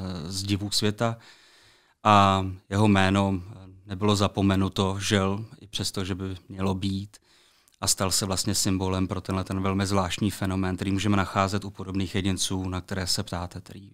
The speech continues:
kteří opravdu touží natolik se dostat před ta světla, eh, těch, těch kamer a, a nějak proslavit, aby se o nich mluvilo, že buď to něco skutečně udělají, anebo se za to dovedou velmi obratně jako vydávat.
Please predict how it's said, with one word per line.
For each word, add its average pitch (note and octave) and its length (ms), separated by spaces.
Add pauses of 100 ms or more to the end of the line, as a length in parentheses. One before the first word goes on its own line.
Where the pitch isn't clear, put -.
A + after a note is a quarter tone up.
kteří G2+ 300
opravdu G2+ 280
touží G2+ 380
natolik G#2+ 520 (800)
se - 180
dostat G#2+ 500
před - 240
ta G#2+ 100
světla, G2 640
eh, G2+ 480
těch, G2+ 280
těch G2+ 160
kamer F#2 420
a, F#2 340
a - 60
nějak F#2+ 160
proslavit, G2 480
aby F#2+ 100
se - 140
o F#2+ 40
nich F#2+ 120
mluvilo, F#2 440 (400)
že G#2+ 120
buď G#2+ 120
to A2+ 60
něco G#2+ 220
skutečně G2 540
udělají, G2 580 (500)
anebo F#2+ 240
se G2+ 200
za F#2+ 120
to F#2 140
dovedou F#2+ 340
velmi G2 400
obratně F#2 560 (400)
jako F#2+ 340
vydávat. F#2 500